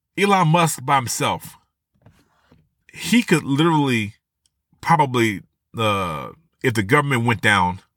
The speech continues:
as far as, you know, the grid went down, he could literally power the entire country by himself. This is by design, y'all. This is by design. Th-, this is not, this is not an accident.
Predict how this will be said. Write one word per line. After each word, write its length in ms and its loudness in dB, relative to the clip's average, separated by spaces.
as 140 -6
far 200 2
as, 140 0
you 80 -2
know, 100 2
the 140 0
grid 380 0
went 160 -4
down, 260 -4
he 160 0
could 180 0
literally 360 2
power 300 -2
the 60 -4
entire 320 -4
country 340 -6
by 80 -6
himself. 400 -10
This 140 2
is 60 2
by 140 0
design, 400 0
y'all. 240 -10
This 140 2
is 60 0
by 140 0
design. 220 -4
Th-, 140 0
this 160 2
is 60 -8
not, 200 -2
this 100 2
is 60 -6
not 100 -2
an 100 -10
accident. 520 -4